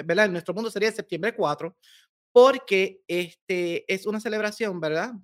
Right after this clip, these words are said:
Lo, lo que lo vayan a leer, pues, van a dar un leve repaso. Pero es, eh, la, la,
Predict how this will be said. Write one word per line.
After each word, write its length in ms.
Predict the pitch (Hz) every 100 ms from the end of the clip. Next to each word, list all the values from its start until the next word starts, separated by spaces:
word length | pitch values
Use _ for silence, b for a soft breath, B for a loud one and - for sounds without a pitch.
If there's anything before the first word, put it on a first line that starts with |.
| _
Lo, 220 | - 170 -
lo 140 | 180
que 60 | 170
lo 60 | 160
vayan 180 | 160
a 60 | 190
leer, 220 | 226 233
pues, 180 | 233 185
van 160 | 160 160
a 240 | 190 180
dar 120 | 170 180
un 60 |
leve 140 | 190 190
repaso. 440 | 202 180 165 165 _ _ _ _
Pero 120 | - 208
es, 120 | 208
eh, 300 | 214 202 196 -
la, 180 | 190
la, 280 | 190 190 190